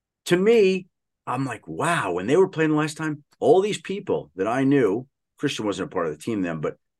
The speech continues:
they're on the verge of winning the Super Bowl. And at that point in time, if we go back to that particular game, Daniel, the forty-niners got out to a big lead at one point in time.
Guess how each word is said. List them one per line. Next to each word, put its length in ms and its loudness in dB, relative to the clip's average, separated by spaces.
they're 140 4
on 80 4
the 100 4
verge 480 2
of 260 -6
winning 520 -2
the 80 -10
Super 320 -2
Bowl. 240 -4
And 80 -6
at 140 -8
that 260 -4
point 260 -4
in 80 -2
time, 140 -2
if 140 -10
we 80 -4
go 160 6
back 360 -2
to 120 -8
that 340 0
particular 580 2
game, 320 -2
Daniel, 440 -8
the 100 -10
forty-niners 640 4
got 220 0
out 200 0
to 180 0
a 240 -4
big 400 4
lead 520 -2
at 160 -8
one 240 -2
point 280 -2
in 100 -6
time. 360 -2